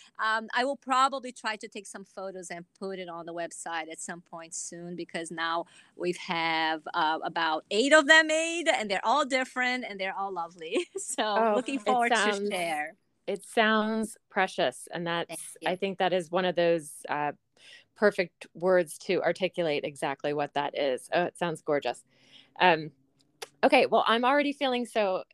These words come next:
Speaker 2: inspired, and I'm excited for you to give the Rejoice community an opportunity to get to really appreciate the,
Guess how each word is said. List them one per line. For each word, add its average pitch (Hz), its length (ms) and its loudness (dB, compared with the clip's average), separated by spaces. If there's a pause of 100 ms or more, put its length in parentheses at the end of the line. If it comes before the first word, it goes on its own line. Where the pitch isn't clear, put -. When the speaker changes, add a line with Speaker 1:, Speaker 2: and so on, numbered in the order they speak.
(120)
Speaker 2:
inspired, 185 640 2
and 196 120 -4
I'm 180 80 -4
excited 208 600 0
for - 120 -4
you 185 180 0
to 185 80 -2
give 175 240 -4
the 180 300 4
Rejoice 165 400 0
community 175 720 2
an 170 140 -4
opportunity 170 800 -2
to - 100 -14
get 175 180 2 (120)
to 175 240 2
really 165 380 4
appreciate 180 760 2
the, 156 320 4